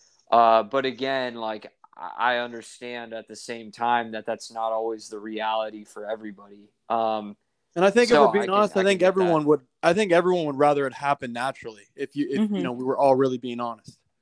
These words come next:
Speaker 1: I agree. I agree.
Speaker 2: Mm-hmm.
Speaker 1: Yeah. Um, but, okay, so going, going over to you, Erica, um,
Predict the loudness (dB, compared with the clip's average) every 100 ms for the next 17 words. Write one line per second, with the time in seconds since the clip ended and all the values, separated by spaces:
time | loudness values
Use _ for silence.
0 | _ _ -2 0 0 -2 -10 -10 -14 _
1 | -6 -2 -2 -4 -10 -10 -14 _ _ _
2 | _ _ _ -4 -4 -2 -6 _ _ _
3 | _ _ _ _ _ 2 4 4 2 -6
4 | -20 _ _ _ _ _ _ _ _ _
5 | _ -14 -2 -2 -2 _ _ _ 0 2
6 | 2 0 -2 2 2 2 -2 _ _ _
7 | _ _ _ -6 0 2 2 -4 0 2
8 | 2 -2 -8 -10 -8 -6 -6 -6 -6 -6
9 | -6 -4 -2 -2 -2 -8